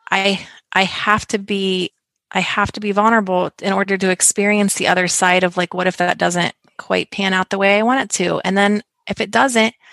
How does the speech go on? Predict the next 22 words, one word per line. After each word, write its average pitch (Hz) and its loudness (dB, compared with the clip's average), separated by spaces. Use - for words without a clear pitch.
I 202 2
know 202 4
that 185 2
I 180 -2
can 185 -4
get - -2
back 190 -2
up 196 -8
and 190 -4
try 214 0
again. 226 2
And 208 0
I've 233 2
had 233 2
a 208 2
couple 208 -2
of 196 0
other 196 -4
businesses 185 -6
in 180 -6
the 175 -8
past, 175 -4